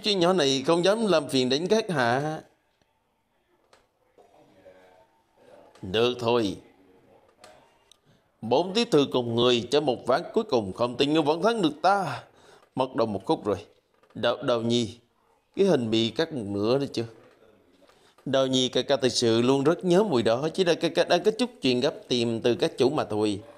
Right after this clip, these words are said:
Ừ, Đào Nhi cùng lâu mới tin. Tô Hiên, Diệp Chính, Tô Huỳnh, vị này nhìn quen nhau à?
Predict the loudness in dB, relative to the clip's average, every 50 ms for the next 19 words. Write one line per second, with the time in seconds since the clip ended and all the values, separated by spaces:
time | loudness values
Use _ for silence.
0 | -20 _ _ _ _ _ _ _ _ _ _ -4 -2 0 0 0 0 2 2 2
1 | 2 0 0 0 2 2 2 2 2 0 0 0 0 0 -2 -2 -2 -2 -2 -2
2 | -4 -6 -8 -10 -14 -18 _ _ _ _ _ _ _ 0 4 4 6 6 4 4
3 | 0 -4 -8 -12 -20 _ _ -20 -20 -20 -20 _ -20 -20 -20 -20 _ _ -20 -20
4 | _ _ _ _ -4 -4 -2 0 -2 -2 -2 -2 -6 -8 -14 -20 _ _ _ _
5 | _ _ _ _ _ _ _ _ _ _ _ _ -2 0 0 2 2 0 0 0
6 | -4 -4 -6 -6 -2 0 2 2 2 2 2 2 0 2 2 2 2 2 2 2
7 | 2 2 2 0 -2 -4 -10